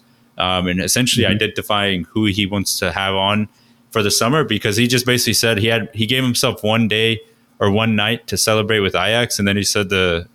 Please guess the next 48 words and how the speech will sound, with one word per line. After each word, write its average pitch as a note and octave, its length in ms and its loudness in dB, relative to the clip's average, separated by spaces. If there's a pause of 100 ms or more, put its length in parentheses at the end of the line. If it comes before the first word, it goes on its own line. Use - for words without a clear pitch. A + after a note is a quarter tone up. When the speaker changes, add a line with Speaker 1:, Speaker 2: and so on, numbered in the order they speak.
Speaker 1:
next G#2 240 -2
stop G#2+ 260 -2
is F#2+ 100 -6
Manchester G2+ 400 -2
United F#2+ 160 -2
'cause F#2 120 -6
there's F2+ 100 -4
a F2+ 80 -2
lot F#2+ 140 2
of F#2 80 0
work F#2 200 -2
to - 80 -10
be F2+ 100 -2
done. G#2 300 0 (600)
Um, F2 640 -2 (220)
and G#2 80 0
he's A2 100 2
actually D#3 360 0
kind C#3+ 260 -2
of C3 100 -2
made C3 160 2
some B2 160 2
moves A#2+ 240 2
already. G#2+ 380 0
He, G#2 340 0 (260)
he A2+ 180 2
basically B2 520 0
filled A#2+ 340 0
out A2+ 260 0
the G#2 100 0
rest G#2 240 0
of G2 100 -2
his F#2+ 160 -2
coaching A2+ 320 0
staff. B2 400 -2
He G#2 80 -2
got G#2 320 -2
his G2+ 180 -2
number G#2+ 280 0
two, G#2+ 440 0 (360)
I - 20 -20
think G#2+ 160 -2
his A2 140 0
name A2 140 0
was G2+ 140 -4
Mitchell G#2 560 0 (460)
Van, G2+ 240 -2 (400)
uh, F2 540 -2